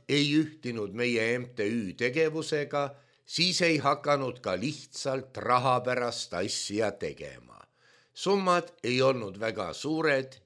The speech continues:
jutt käib viiekohalistest numbritest. Eestisse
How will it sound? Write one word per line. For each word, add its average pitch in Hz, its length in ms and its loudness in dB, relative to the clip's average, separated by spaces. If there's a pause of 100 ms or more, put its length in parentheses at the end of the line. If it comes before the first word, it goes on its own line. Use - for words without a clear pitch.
jutt 135 420 -4
käib 123 420 -2
viiekohalistest 98 1300 -4
numbritest. - 1080 -14 (1500)
Eestisse 185 760 0